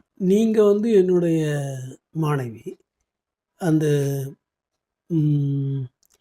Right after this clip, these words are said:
எஸ் ஆர் எம் வகுப்புகள் எல்லாம் நான் முழுக்க இதை பத்தி நிறைய பேசியிருக்கிறது நான் கொஞ்சம் நினைவுபடுத்திங்க.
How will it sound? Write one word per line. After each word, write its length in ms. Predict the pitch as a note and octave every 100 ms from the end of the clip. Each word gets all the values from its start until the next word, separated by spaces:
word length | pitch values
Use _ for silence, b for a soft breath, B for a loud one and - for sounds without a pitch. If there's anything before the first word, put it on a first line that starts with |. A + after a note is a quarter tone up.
| _ -
எஸ் 200 | E3+ -
ஆர் 180 | A3+ A3
எம் 140 | G3+ E3+
வகுப்புகள் 540 | F3 G#3 G#3+ G#3 F#3+
எல்லாம் 400 | F3+ F3 F#3 G#3+
நான் 160 | F#3 F3
முழுக்க 360 | G3+ F#3 - A3 G#3+ F3+
இதை 160 | G3+ F3
பத்தி 240 | E3 D3+
நிறைய 280 | F3+ D#3 E3
பேசியிருக்கிறது 600 | E3 E3+ E3 E3 D3 C#3 F3+
நான் 260 | D3+ C#3+ B2+ _ _ -
கொஞ்சம் 260 | D#3+ D3+ C3+
நினைவுபடுத்திங்க. 680 | C#3 D3 C3+ - C#3 A2